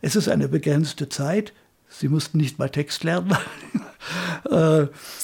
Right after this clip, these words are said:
und mit denen zusammenzuarbeiten, so mit Leuten wie Gerd Baltus oder Pinkas Braun oder Karl Michael Vogler, oder,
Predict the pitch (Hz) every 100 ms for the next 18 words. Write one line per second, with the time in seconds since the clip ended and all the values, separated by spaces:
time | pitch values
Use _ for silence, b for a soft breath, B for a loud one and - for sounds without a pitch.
0 | B B B - 381 175 170 170 170 170
1 | 135 143 185 - 180 131 143 151 147 -
2 | 151 139 131 92 123 139 110 120 - 131
3 | - - 117 139 - 139 120 151 135 135
4 | - 151 139 147 - - - 101 117 127
5 | 135 113 123 120 120 120 135 131 - -
6 | 131 135 135 123 139